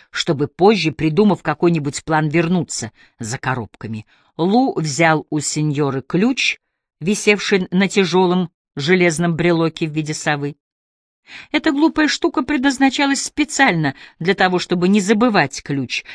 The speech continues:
и постоянно ощущать его присутствие. И тут Лу осенило. Он проворно снял с брелока ключ сеньоры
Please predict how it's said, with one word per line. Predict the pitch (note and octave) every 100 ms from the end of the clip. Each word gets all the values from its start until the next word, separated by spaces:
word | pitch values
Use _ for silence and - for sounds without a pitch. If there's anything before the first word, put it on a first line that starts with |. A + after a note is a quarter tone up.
| -
и | D#3
постоянно | F3 - F#3 F#3 F3+ F3+ E3 _ -
ощущать | F#3 - A3 G3+ - E3+ - - -
его | C#3+ C3
присутствие. | - C3+ - B2+ A#2 - A#2 A2+ A#2 _ _ -
И | G#3+ A#3+
тут | _ F#4+ G#4 - - - _ _ _ _ _ _ _ _ _ _ -
Лу | F#3+ C4 G4 -
осенило. | E4+ E4+ - E4 F3 G#2+ G#2 A#2+ _ _ _ _ _ _ _ _ _ _ _ _ -
Он | G4+ G4
проворно | G3 F3+ E3+ D#3+ D#3+
снял | - F3+ D#3+ C#3+
с | C#3+
брелока | C#3 D#3+ D3 C3 C#3+
ключ | - C3+ -
сеньоры | - D3 A3 G4+